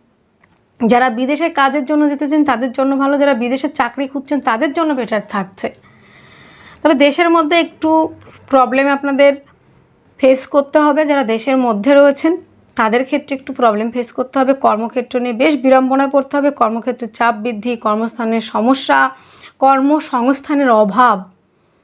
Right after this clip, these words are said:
সেটা কিন্তু আপনাদের ফেস করতে হবে। তবু যেহেতু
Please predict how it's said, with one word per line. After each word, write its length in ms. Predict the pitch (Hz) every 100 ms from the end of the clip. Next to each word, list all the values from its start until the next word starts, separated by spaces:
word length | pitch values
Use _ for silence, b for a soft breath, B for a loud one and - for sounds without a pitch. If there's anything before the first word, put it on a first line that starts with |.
| _
সেটা 260 | - 262 262
কিন্তু 320 | 262 254 311
আপনাদের 360 | 330 269 240 285
ফেস 300 | 240 202 -
করতে 280 | 208 -
হবে। 300 | 208 190 190 190 B B B _
তবু 260 | 311 320 381
যেহেতু 640 | 302 339 349 349 349 370